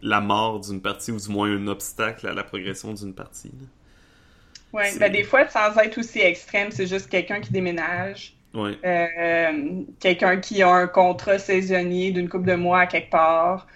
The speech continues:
Speaker 1: Mhm.
Speaker 2: Euh, c'est, c'est, en fait, j'ai, on l'a vu beaucoup quand, euh, un des gros chamboulements qu'on a eu, c'est on était un groupe qui était à l'université, puis quand on a tous gradué,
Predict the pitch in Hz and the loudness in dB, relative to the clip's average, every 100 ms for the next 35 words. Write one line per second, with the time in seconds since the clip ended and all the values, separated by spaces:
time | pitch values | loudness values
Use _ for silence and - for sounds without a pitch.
0 | - 107 107 - - 180 170 165 165 165 | -10 -10 -4 0 2 2 2 2 2 0
1 | 160 147 147 - - - - _ _ _ | 0 -2 -4 -6 -8 -12 -16 _ _ _
2 | _ _ - - - - - _ 220 214 | _ _ -20 -20 -20 -20 -20 _ -2 0
3 | 233 196 - 202 220 233 220 202 202 196 | 2 4 4 6 4 2 4 2 4 2
4 | 208 202 196 - 269 254 220 208 220 202 | 0 -6 -10 -8 -8 0 0 2 0 2
5 | 180 175 165 165 160 - 208 208 185 196 | 4 4 2 -2 -2 -2 -2 -2 -2 -4
6 | 226 202 196 185 190 214 220 190 190 - | 0 0 0 0 -2 0 0 0 -2 -2
7 | 208 190 185 185 208 208 - 190 180 180 | 0 0 0 -2 -2 0 0 0 0 0
8 | 208 226 - - - 190 190 190 180 180 | 2 0 0 -12 -2 2 6 6 4 2
9 | 185 185 - - 202 233 262 - 226 - | 0 0 -2 -10 -8 -6 -6 -6 -4 2
10 | 190 190 190 190 185 220 208 185 180 190 | 2 4 4 4 2 0 0 4 4 4
11 | 180 196 240 | 0 -2 -2